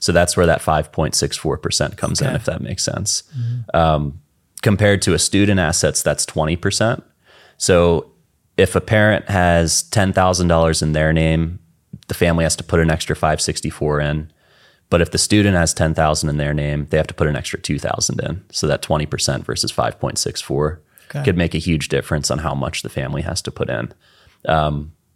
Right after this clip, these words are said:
Speaker 1: another note on the five twenty-nines, a lot of our clients, we do try to do genera-, generational planning for a lot of our clients, and grandparents will have these accounts set up,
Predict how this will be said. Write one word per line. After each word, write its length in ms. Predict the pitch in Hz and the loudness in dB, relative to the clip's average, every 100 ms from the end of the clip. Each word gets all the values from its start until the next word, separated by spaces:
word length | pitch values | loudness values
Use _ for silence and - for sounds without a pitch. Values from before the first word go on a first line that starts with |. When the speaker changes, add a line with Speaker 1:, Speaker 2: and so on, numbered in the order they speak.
| - | 2
Speaker 1:
another 340 | 101 101 107 | 4 6 6
note 220 | 110 107 | 6 6
on 80 | 101 | 4
the 60 | 95 | 2
five 240 | - 92 87 | 2 2 2
twenty-nines, 880 | 92 82 82 85 90 92 - - - | 0 2 2 2 2 2 0 -2 2
a 40 | |
lot 200 | 87 90 | 4 4
of 80 | 87 | 4
our 100 | 90 | 2
clients, 800 | - 87 85 85 82 - - - _ _ _ _ _ _ _ _ | 2 2 2 2 2 0 -2 -4 _ _ _ _ _ _ _ _
we 140 | - 104 | 2 4
do 240 | 98 95 | 6 2
try 240 | 92 87 | 2 2
to 80 | 85 | 2
do 120 | 85 | 2
genera-, 400 | 80 82 80 78 | 0 0 2 0
generational 680 | - - 82 82 80 80 80 | -2 0 2 4 2 0 -2
planning 320 | 71 78 78 73 | 0 0 0 -2
for 120 | 76 | -2
a 40 | |
lot 140 | 73 76 | -2 -2
of 60 | |
our 100 | 73 | -4
clients, 400 | - 73 73 73 | -4 -4 -4 -4
and 100 | 76 | -4
grandparents 560 | 76 80 80 78 73 - | 0 2 2 0 -4 -4
will 100 | 71 | -2
have 220 | 76 73 | 0 0
these 180 | 73 73 | -2 -4
accounts 320 | - 76 73 | -4 -4 -2
set 180 | - 76 | -2 0
up, 320 | 73 76 - | 0 -2 -6